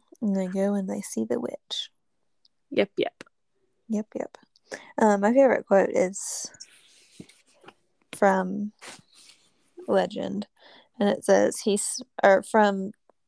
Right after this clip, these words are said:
Speaker 1: like, Tella's perspective, and it says, "He smelled of magic and heartbreak, and something about the combination made her think that despite what he claimed, he wanted to be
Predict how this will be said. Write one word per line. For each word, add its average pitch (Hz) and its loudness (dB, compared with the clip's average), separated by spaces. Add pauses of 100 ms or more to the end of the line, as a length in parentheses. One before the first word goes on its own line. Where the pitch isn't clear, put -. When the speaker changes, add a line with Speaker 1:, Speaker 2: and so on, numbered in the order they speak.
Speaker 1:
like, 190 0
Tella's 202 0
perspective, - -6
and 214 -4
it - -12
says, - -2
"He 208 -2
smelled 208 0
of 202 -6
magic 202 0
and 196 -2
heartbreak, 196 -4
and 208 -2
something 202 -4
about 202 -2
the - -8
combination 196 -8
made - -14
her 208 -10
think - -10
that 214 -6
despite 202 -4
what - -4
he 208 -10
claimed, 196 -2
he 202 -8
wanted 190 -4
to - -6
be - -10